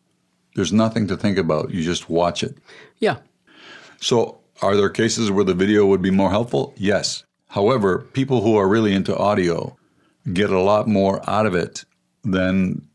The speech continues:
Speaker 1: the person who's not.
Speaker 2: Mm-hmm. Right. But in general, what we're talking about is the proliferation of information.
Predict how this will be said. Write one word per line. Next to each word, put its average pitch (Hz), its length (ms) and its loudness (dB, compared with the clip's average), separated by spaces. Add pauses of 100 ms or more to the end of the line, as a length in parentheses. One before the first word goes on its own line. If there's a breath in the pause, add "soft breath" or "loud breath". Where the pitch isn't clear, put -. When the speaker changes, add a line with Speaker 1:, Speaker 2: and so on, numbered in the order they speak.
(140)
Speaker 1:
the 92 140 -6
person 98 400 0
who's 82 240 -2
not. 85 420 -2 (340)
Speaker 2:
Mm-hmm. 98 400 -2 (140)
Right. 85 240 -6 (580 loud breath)
But 151 140 2
in 156 100 4
general, 165 420 2
what 135 140 0
we're 101 120 0
talking 131 420 -2
about 104 360 -2
is 101 320 -4
the 104 100 -6
proliferation 110 840 -2
of 98 160 -4
information. 98 880 -2